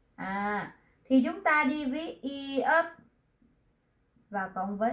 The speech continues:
ơi ô. Nếu muốn đi với sum ni tả, sum ni cá thì chuyển về là i ớt sum ni tả. Ha. Thằng này.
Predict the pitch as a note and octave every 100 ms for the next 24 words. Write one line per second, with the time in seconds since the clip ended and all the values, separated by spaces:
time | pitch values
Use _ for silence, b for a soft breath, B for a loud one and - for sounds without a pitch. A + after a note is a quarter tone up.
0 | A#3+ G#3+ G3 G#3+ A3+ - - _ _ -
1 | _ b b b - C4 D4+ F4+ A4+ A#4
2 | D4+ D#4 A4 D4 D4+ C#4+ E4 D#4+ D4 C#4+
3 | A#3 F#3 - - B3 B3 B3+ B3 B3 A#3
4 | C#4+ F#4+ A#3 G3+ - F#3 F3+ C4 B3+ G#3+
5 | G3+ F3+ F3+ - A#3 A3+ A3+ C4+ C#4+ -
6 | - G#3+ F#3+ F3 F3 F3 D#3+ - _ _
7 | _ _ _ _ - A3+ - - _ _
8 | _ _ _ _ _ _ - _ _ _
9 | - - -